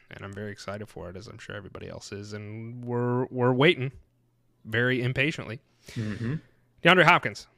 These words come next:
Speaker 1: He's rumored to have landed in Tennessee, and I don't mean he is signing with Tennessee, but he flew to Tennessee,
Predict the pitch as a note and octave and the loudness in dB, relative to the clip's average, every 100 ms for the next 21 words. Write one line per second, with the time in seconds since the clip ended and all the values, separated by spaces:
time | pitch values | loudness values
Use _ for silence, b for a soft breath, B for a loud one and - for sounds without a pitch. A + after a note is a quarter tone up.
0 | - _ _ _ _ - C3 D#3 E3 D#3+ | -20 _ _ _ _ -2 6 8 8 6
1 | D#3+ C3 B2 D#3 D3+ D#3+ D#3+ A#2+ G#2+ - | 4 2 4 4 6 4 4 -2 -4 -2
2 | C#3+ C#3+ C#3 - D3 B2 A2 - A2+ A#2 | 0 2 2 4 6 6 2 -2 -2 0
3 | A#2+ C#3+ D3+ C#3 C#3 C3+ B2 - C#3 D3 | 2 0 0 0 0 0 0 2 2 2
4 | D#3 D3+ - D#3+ D#3 F3+ F3 D#3+ - B2+ | 2 0 0 0 0 2 2 2 0 -4
5 | - - C#3 D3+ E3 - B2 A#2+ G#2+ G2 | -6 -2 2 4 2 0 -2 -2 -4 -6
6 | - G2+ G#2+ | -6 -6 -6